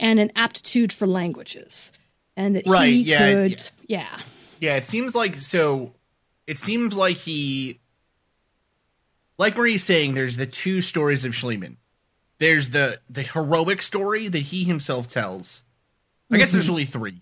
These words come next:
Speaker 2: right? Like with any, with, like with any good
Speaker 1: Uh-oh.
Speaker 2: public figure, there's always three stories, right? There's the heroic so-, story that this person themselves says and is likely to become a,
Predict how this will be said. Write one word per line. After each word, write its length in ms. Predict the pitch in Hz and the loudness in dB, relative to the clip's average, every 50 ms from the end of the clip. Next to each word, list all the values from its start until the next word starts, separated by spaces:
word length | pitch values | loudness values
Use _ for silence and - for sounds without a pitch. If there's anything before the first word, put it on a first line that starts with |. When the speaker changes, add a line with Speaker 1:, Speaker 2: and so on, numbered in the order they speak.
| _ _ | _ _
Speaker 2:
right? 120 | 127 139 | -4 -2
Like 140 | 139 139 131 | -2 -2 -2
with 100 | 139 147 | -2 0
any, 300 | 156 147 143 135 120 98 - | 0 0 0 0 -2 -4 -6
with, 180 | 131 147 156 | -6 -6 -4
like 200 | 147 170 190 190 | 0 0 2 2
with 100 | 226 214 - | 2 2 2
any 200 | 226 262 285 262 | 2 2 2 2
good 300 | 214 143 185 190 180 170 | 2 4 4 6 6 6
Speaker 1:
Uh-oh. 160 | 156 151 175 - | 4 2 0 0
Speaker 2:
public 320 | - 170 160 143 147 139 | 0 0 0 0 0 -2
figure, 340 | - - 147 117 113 117 113 | -2 -2 -4 -2 -2 -4 -4
there's 200 | 113 117 120 123 | -2 -4 -4 -2
always 200 | 139 135 131 123 | -2 -2 -4 -4
three 220 | 120 - 135 127 | -6 -6 -6 -6
stories, 540 | 120 117 - 110 90 73 73 - - - - _ _ | -6 -6 -8 -10 -12 -12 -16 -18 -18 -20 -20 _ _
right? 280 | - 131 143 147 151 - _ _ _ _ _ _ _ _ _ _ _ _ - | -2 0 0 0 0 -4 _ _ _ _ _ _ _ _ _ _ _ _ 0
There's 460 | 160 160 156 156 147 143 139 - - _ _ _ _ _ | 4 4 6 6 4 2 0 -4 -10 _ _ _ _ _
the 120 | - 170 165 | 0 0 0
heroic 580 | 151 175 175 156 156 175 185 190 214 214 208 - | 2 2 2 2 2 2 4 4 2 2 0 -4
so-, 300 | - - - 175 160 - | -4 -2 2 2 2 0
story 600 | - - - - 160 151 139 127 113 110 110 110 - _ _ _ _ _ _ - | 0 -4 -2 0 2 2 2 0 -2 -4 -8 -12 -14 _ _ _ _ _ _ -4
that 180 | 151 135 127 120 | -2 -2 -2 0
this 160 | 165 170 165 | -2 -4 -2
person 340 | - - 180 175 - - 156 | -2 -2 -2 0 -2 -2 -4
themselves 520 | 151 143 139 135 - 151 147 147 139 139 - | -4 -4 -4 -4 -2 -2 -2 -2 -4 -6 -2
says 500 | - 131 113 110 107 104 98 - - - _ _ _ _ _ _ | 0 0 0 0 -2 -8 -10 -12 -14 -16 _ _ _ _ _ _
and 140 | - 135 135 | -4 -2 0
is 280 | 139 135 127 120 - - - | 0 0 0 -2 -6 -8 -8
likely 380 | 101 131 156 160 - - 165 | -4 -2 0 0 0 -2 -2
to 60 | 160 160 | -2 -2
become 460 | 160 143 - - 143 131 131 131 131 - | -2 -2 -2 -4 -2 -2 -2 -4 -6 -8
a, 480 | - 131 123 120 120 120 117 117 113 113 | -6 -6 -4 -2 -2 -2 -2 -4 -4 -6